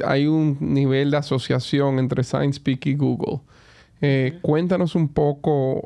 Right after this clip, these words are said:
Speaker 1: en qué consiste esa asociación y, y cómo, cómo tienes apoyo de este, de este big tech company que, que está casi dominando el mundo.
Speaker 2: <laughs> Eh, Google es-,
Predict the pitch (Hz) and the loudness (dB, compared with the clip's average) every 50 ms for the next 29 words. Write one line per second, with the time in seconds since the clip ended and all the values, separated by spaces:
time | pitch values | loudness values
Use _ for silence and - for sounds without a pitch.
0 | - 143 139 131 - 147 147 - 180 160 143 - 160 180 170 - - 170 160 147 | -2 -2 -2 0 0 -2 -2 -2 -2 -4 -2 -2 -2 -2 -2 -2 -2 -4 -4 -2
1 | - 160 151 139 - 143 139 - 135 131 - - 165 170 175 180 180 180 - - | -2 -4 -4 -2 -4 -4 -2 -2 -4 -4 -2 -2 -2 -2 0 -2 -4 -4 -6 -10
2 | - - _ _ _ _ - - - 131 131 131 131 131 131 - - - - - | -20 -20 _ _ _ _ -4 0 0 2 2 2 2 0 0 -2 -4 -6 -4 -4
3 | 135 127 - - 143 143 143 156 160 160 160 156 147 139 127 123 131 135 - 143 | -4 -4 -2 0 0 0 2 2 2 2 2 2 2 2 0 0 -2 -2 -2 0
4 | 143 151 151 - 165 156 156 151 - 151 135 135 - 143 135 139 131 127 131 127 | 0 0 0 0 0 0 0 0 0 0 -2 0 0 2 2 2 2 2 2 2
5 | 120 123 123 120 - - - 139 127 123 117 117 123 - _ - - - _ _ | 2 2 0 0 -2 -2 -2 0 0 2 0 -2 -4 -6 _ -20 -20 -20 _ _
6 | _ _ - - 127 - 156 135 127 139 139 139 - - - - 135 131 - - | _ _ -4 -4 -2 -2 -2 -2 0 0 -2 -4 -4 -6 -2 0 0 0 -2 -2
7 | - 123 131 135 - - 135 135 135 - 135 120 135 147 139 127 - - 135 135 | -2 -2 0 0 0 0 0 -2 -4 -4 -4 -2 -2 -2 -4 -6 -8 -8 -8 -6
8 | - 143 139 - 143 139 - 151 139 143 147 131 131 139 143 139 139 135 127 139 | -4 -4 -4 -2 -4 -4 -2 -2 0 0 2 0 0 0 0 0 0 0 0 0
9 | 139 123 135 139 - 139 - 123 - - _ _ _ - - - - - 294 - | 0 -2 -2 -4 -4 -6 -8 -8 -10 -14 _ _ _ -20 -20 -20 -20 -20 -20 -20
10 | - - 247 254 - 247 226 - - - - - - - - - - - - - | -16 -16 -18 -16 -16 -18 -18 -18 -20 -20 -20 -20 -20 -20 -20 -20 -20 -20 -20 -20
11 | - - - 247 247 247 247 247 240 240 240 226 - 214 202 190 262 311 330 320 | -20 -20 -16 -14 -12 -10 -10 -10 -10 -12 -14 -16 -18 -18 -18 -14 -12 -12 -12 -10
12 | 339 330 330 330 330 330 - - 202 214 202 - | -10 -8 -8 -6 -6 -6 -6 -6 -8 -10 -12 -14